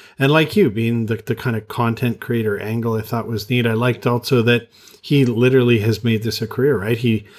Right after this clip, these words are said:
was, thought he was gonna go to college or university, and he decided, "No, I'm just gonna keep traveling." And now he's, he's all in on this thing. So I, I thought he sounded pretty grounded, like he's, he's got a good little plan going.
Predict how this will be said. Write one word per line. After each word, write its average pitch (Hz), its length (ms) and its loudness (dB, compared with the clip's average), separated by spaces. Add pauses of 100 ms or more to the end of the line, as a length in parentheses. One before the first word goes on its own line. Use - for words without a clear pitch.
(280)
was, 110 160 -2
thought 117 200 2
he 120 60 4
was 113 140 0
gonna 113 160 2
go 110 120 0
to 110 60 0
college 110 440 -2
or 113 60 0
university, 110 640 0
and 104 100 -2
he 104 80 -6
decided, 104 440 -6
"No, 220 220 0
I'm 147 100 0
just 110 160 -6
gonna 123 180 -2
keep 113 220 -6
traveling." 139 420 -4
And 107 120 -2
now 117 200 0
he's, 120 420 -4 (400)
he's 131 260 4
all 147 220 6
in 170 160 4
on 110 80 2
this 95 240 -4
thing. 101 220 -4
So 110 200 -4
I, 120 140 -4
I 151 40 -2
thought 208 220 -4
he 196 240 0
sounded 190 440 -4
pretty 196 180 2
grounded, 165 380 2
like 113 180 0
he's, 120 240 -4
he's 123 160 -6
got 135 160 -4
a 135 60 -2
good 139 180 -2
little 135 160 -2
plan 160 260 -6
going. 90 200 -12